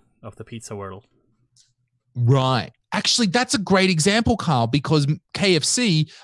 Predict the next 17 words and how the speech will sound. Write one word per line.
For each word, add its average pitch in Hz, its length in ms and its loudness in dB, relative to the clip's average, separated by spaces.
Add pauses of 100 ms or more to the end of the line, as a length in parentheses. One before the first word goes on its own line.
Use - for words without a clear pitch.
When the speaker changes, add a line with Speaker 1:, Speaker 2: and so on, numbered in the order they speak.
Speaker 2:
are, 139 80 0
like, 143 380 0
bringing 147 540 4
back 156 320 -2
Colonel 151 400 2
Sanders 107 600 0 (100)
as 135 260 0
a 117 80 2
mascot, 123 680 0 (600)
where 123 120 0
McDonald's 165 500 4
Speaker 1:
Yeah. - 20 4
Speaker 2:
has 139 80 2
sort 156 140 4
of 143 60 0
been 135 120 2
like, 123 200 0